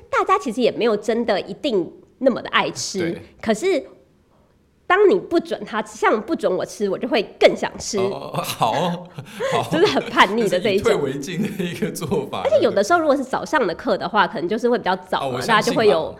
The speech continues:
Speaker 2: 嗯。
Speaker 1: 就是会有那个食物。
Speaker 2: 对，对，对，对，对，OK。那，
Speaker 1: 对，
Speaker 2: 那
Speaker 1: 而且很奇怪的是，他们说不能吃嘛，但是其实是可以喝。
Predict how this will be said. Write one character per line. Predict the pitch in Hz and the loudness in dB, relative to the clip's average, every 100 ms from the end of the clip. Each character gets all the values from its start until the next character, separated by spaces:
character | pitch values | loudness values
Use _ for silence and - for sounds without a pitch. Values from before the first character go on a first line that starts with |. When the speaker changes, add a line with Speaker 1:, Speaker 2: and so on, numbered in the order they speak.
| - | -12
Speaker 2:
嗯。 | 220 180 | -12 -8
Speaker 1:
就 | 175 233 | 0 2
是 | 254 240 | 4 6
会 | 226 | 6
有 | 180 156 | 4 2
那 | 180 | 0
个 | 170 123 123 | -2 -2 -2
食 | 190 - 110 | -4 -6 -8
物。 | 185 190 | -6 -6
Speaker 2:
对， | - | -8
对， | |
对， | - 76 | -12 -14
对， | 71 67 | -12 -14
对， | 98 - _ | -16 -20 _
OK。 | 101 - - - - _ | -14 -12 -14 -16 -20 _
那， | 220 | -4
Speaker 1:
对， | - | 2
Speaker 2:
那 | |
Speaker 1:
而 | - | 4
且 | 554 | 6
很 | 277 | 4
奇 | - | 2
怪 | 240 466 | 2 4
的 | 220 | 2
是， | 349 285 - - | 2 -2 -4 -14
他 | - | -2
们 | 349 | 0
说 | 247 269 | 2 2
不 | 277 | 2
能 | 185 180 | 0 0
吃 | - - 208 196 | -4 -6 -2 0
嘛， | 180 - | 0 -2
但 | - 480 | 2 2
是 | |
其 | 403 190 | 2 0
实 | |
是 | 202 | -2
可 | 233 240 | -2 -6
以 | |
喝。 | - 196 175 | -4 0 0